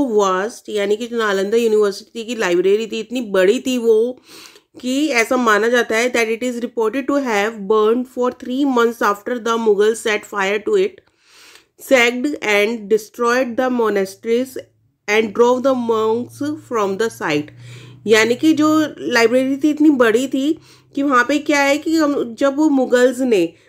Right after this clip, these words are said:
वहाँ पे आग लगा दी थी, फायर बर्न कर दिया था, तो उसमें क्या, तीन महीने उन किताबों को जलने में लग गए थे।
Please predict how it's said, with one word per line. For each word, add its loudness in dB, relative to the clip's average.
वहाँ 0
पे 2
आग 4
लगा -2
दी -8
थी, -10
फायर -6
बर्न -2
कर 0
दिया 2
था, 0
तो 2
उसमें 0
क्या, 2
तीन 0
महीने 2
उन 2
किताबों -2
को 0
जलने 0
में 0
लग -2
गए 0
थे। 0